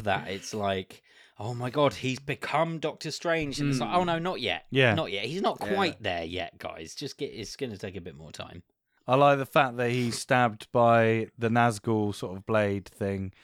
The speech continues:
Speaker 3: uh,
Speaker 1: <laughs>
Speaker 3: in
Speaker 1: In the chest.
Speaker 3: <laughs> Yeah.
Speaker 2: Yeah.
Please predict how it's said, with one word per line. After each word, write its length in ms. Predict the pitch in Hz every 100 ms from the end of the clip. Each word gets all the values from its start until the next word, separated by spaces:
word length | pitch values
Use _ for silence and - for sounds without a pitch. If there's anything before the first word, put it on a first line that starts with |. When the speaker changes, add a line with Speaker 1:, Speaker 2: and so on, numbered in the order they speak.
| _ _ _
Speaker 3:
uh, 640 | 101 101 101 101 101 98 101 _
Speaker 1:
<laughs> 80 |
Speaker 3:
in 380 | - 110 104 110
Speaker 1:
In 140 | 110 104
the 80 | 104
chest. 580 | - - 95 123 117
Speaker 3:
<laughs> 0 |
Yeah. 280 | 127 113 95 98
Speaker 2:
Yeah. 440 | 107 92 101 101